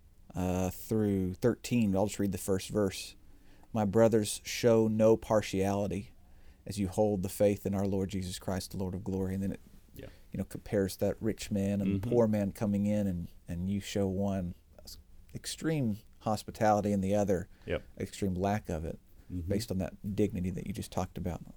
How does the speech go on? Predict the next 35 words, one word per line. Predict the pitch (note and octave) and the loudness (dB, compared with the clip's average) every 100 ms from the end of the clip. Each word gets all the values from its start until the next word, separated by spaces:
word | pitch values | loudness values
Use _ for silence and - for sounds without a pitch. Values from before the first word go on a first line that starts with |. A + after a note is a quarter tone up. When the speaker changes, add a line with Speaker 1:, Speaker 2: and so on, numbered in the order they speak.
| - | -18
Speaker 1:
That's | - | -12
a | - | -6
powerful | - F2+ F2+ | -2 -2 -4
scripture. | - - A2+ - - - - | -6 -4 -4 -6 -12 -14 -8
Speaker 2:
Mm-hmm. | F#2 F#2 B2 E3 - - - - - | -4 0 0 -2 -8 -20 -20 -20 -6
Speaker 1:
Well, | - B2 C#3+ D#3 - | 8 10 10 8 8
um, | B2+ B2 A#2+ A2+ - - - - - - - - - - - - - - - | 10 10 8 4 -2 -18 -20 -20 -20 -20 -20 -20 -20 -20 -20 -20 -20 -20 -20
when | - C3+ C3+ C3 | -8 0 2 6
one | C3+ C3 | 8 6
seeks | - - C3 C3 - | 4 4 4 4 0
dignity, | A2+ B2+ B2+ B2 A2 A2+ A2+ | 4 6 6 6 4 2 0
as | - G#2 G2+ | -4 -2 2
you | A2 A2+ | 4 4
have | A2 A2 G#2+ | 4 2 4
in | G#2 G#2+ | 4 2
your | G2 | 2
slides, | - G#2+ A2+ A2 G#2+ G#2 - - - - - - - - - - - | 0 2 4 4 2 -2 -10 -18 -20 -20 -20 -20 -20 -20 -20 -20 -8
uh, | - G#2 G2+ - | 0 2 2 2
you | A2 | -2
can | G#2 A#2 G2+ | -2 0 4
base | G#2+ A2 - | 6 6 2
it | A2 | 2
on | G2+ G2+ G2 F#2+ - | 2 2 0 -4 -6
incorrect | - B2 B2+ - A#2+ G#2 - - | -2 0 -2 2 4 4 -2 -18
things | - A#2+ A2+ A#2 A2+ - | -2 2 4 4 0 -2
or | A2 G2+ | -2 0
values. | F#2 G2 G2 G2+ F#2+ G2 - | 2 2 2 0 -2 -6 -8
And | - - | -10 -8
you | A2+ | -2
have | A2+ | -2
this | A2 G#2 | -2 -2
example | F#2+ F#2 G2 G2+ - | -2 0 2 0 -2
of | F#2+ - | -8 -6
Prince | - G#2 - | -4 -4 -4
Philip. | - G#2 G2 - | -2 -2 -2 -6